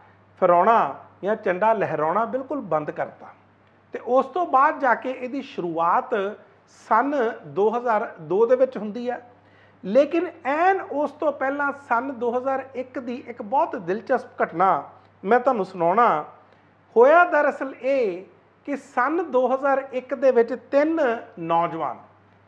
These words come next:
ਸੰਨ ਦੋ ਹਜ਼ਾਰ ਇੱਕ ਦੀ ਗੱਲ ਆ, ਤੇ ਤਿੰਨ ਜਿਹੜੇ ਨੌਜਵਾਨ ਸੀ,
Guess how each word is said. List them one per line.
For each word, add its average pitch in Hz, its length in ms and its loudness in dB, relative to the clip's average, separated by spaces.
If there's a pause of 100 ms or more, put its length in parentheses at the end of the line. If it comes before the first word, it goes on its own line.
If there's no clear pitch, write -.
(340)
ਸੰਨ 226 180 2
ਦੋ 247 180 6
ਹਜ਼ਾਰ 262 160 4
ਇੱਕ 262 280 -6
ਦੀ 262 200 -6
ਗੱਲ 233 200 2
ਆ, 262 100 2
ਤੇ 277 140 -4
ਤਿੰਨ 294 600 0
ਜਿਹੜੇ 262 220 2
ਨੌਜਵਾਨ 233 580 2
ਸੀ, 220 320 -6